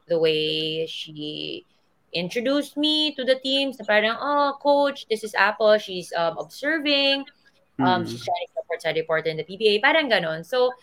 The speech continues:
Speaker 1: um, when I finally got the chance, parang the players, the coaches, the teams are familiar na. And at the same time, um, I know how it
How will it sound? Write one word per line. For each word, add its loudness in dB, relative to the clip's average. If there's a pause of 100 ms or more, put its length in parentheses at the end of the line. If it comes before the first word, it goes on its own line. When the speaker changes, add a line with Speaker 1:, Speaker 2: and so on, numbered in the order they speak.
(340)
Speaker 1:
um, 4
when 0
I 2
finally -2
got -2
the -6
chance, -8
parang -4
the -6
players, -4
the -10
coaches, -10
the -14
teams -18
are -6
familiar -2
na. 2 (420)
And -2
at -6
the -8
same -4
time, 0 (220)
um, -4 (520)
I 2
know -2
how 2
it -6